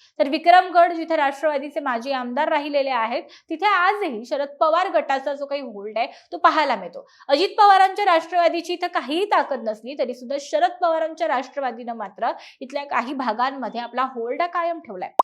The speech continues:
आता राहिला प्रश्न उद्धव ठाकरेंच्या शिवसेनेचा, तर इथं ठाकरेंसाठी मतदार आहेत, पण नेते आणि कार्यकर्त्यांची फळी नाहीये किंवा ती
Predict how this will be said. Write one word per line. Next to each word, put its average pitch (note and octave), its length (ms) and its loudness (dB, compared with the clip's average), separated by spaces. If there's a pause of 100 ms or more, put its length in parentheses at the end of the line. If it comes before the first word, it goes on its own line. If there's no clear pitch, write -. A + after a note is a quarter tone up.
(180)
आता B3+ 160 2
राहिला D#4 220 4
प्रश्न D#4+ 300 -4
उद्धव C#4 400 -2
ठाकरेंच्या C#4 480 -6
शिवसेनेचा, C4+ 640 -6 (300)
तर F4+ 60 0
इथं F4+ 200 0 (120)
ठाकरेंसाठी D#4+ 1080 0 (220)
मतदार D4+ 520 6
आहेत, A#3+ 240 -2 (260)
पण C#4 120 -4
नेते B3+ 400 -4
आणि D#4+ 240 -4
कार्यकर्त्यांची C4+ 920 -2 (200)
फळी D#4 240 0
नाहीये F#3 320 -10 (300)
किंवा B3+ 120 4
ती C4 100 -2